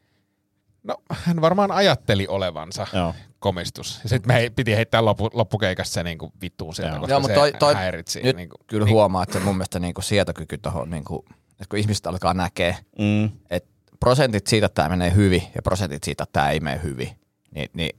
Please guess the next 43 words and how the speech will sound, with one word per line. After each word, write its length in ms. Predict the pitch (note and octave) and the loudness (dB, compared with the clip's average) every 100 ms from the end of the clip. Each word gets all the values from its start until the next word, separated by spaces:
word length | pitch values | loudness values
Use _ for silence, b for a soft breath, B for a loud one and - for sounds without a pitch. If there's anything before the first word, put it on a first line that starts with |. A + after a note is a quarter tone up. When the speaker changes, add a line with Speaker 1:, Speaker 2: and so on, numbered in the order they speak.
| - | -10
Speaker 3:
nyt 180 | F2+ | -6
on 80 | E2 | -4
melkein, 420 | E2+ D#2+ F2 F2 - | -4 -6 -4 -4 -4
et 180 | - - B B B | -12 -20 B B B
vähän 180 | G#2 G#2+ | 2 4
se 60 | |
on 40 | G#2+ | 4
jopa 220 | G#2 A2+ | 4 4
epäreilua, 540 | B2 G#2+ F#2 D2 D2 | 4 2 2 0 -4
mut 180 | D#2 E2+ | -8 -6
on 120 | F2 | -6
siihen, 120 | F2 | -4
että 240 | D#2+ _ _ | -6 _ _
et 100 | F#2 | -2
osaa 240 | G2 G#2 A2+ | 2 2 4
sanoa, 140 | A2 | 4
että 100 | G2+ | 2
tää 100 | F2 | 0
menee 200 | E2+ E2 | 0 -2
kivasti, 380 | - E2 E2 - | -4 -4 -2 -4
mutta 140 | - | -4
tää 120 | - | -2
ei 60 | G#2+ | 0
tuu 140 | B2+ | 2
menee. 400 | G2 C2 B1+ A#1 - | 0 -2 -6 -6 0
Speaker 2:
Mm, 260 | A#2 A2+ A2+ | 2 4 2
Speaker 3:
Et, 120 | - | -2
Speaker 2:
mm. 340 | F#3+ G#2+ G2+ | -4 -2 0
Speaker 3:
et 180 | G#2 - - | -2 -6 -12
voitko 260 | F2+ F#2+ - | -6 -6 -6
poistua 500 | - C#2 - E2 B1 | -8 -8 -8 -8 -8
vaan 120 | B1 | -8
niinku 140 | C2 - | -12 -12
saman 200 | D2 G2+ | -4 0
Speaker 1:
Ja 60 | |
sit 80 | D3 | 2
mun 100 | D3 | 4
Speaker 3:
tien? 100 | A#2+ | 2
Speaker 1:
piti 80 | E3 | 2
sanoa 260 | E3+ D#3 | 2 2
siis, 340 | A#2 C#3 A#2+ - | 2 2 0 -2
mä 100 | B2+ | 0
sanoisin 500 | C3+ B2 C#3+ E3+ | 2 2 2 0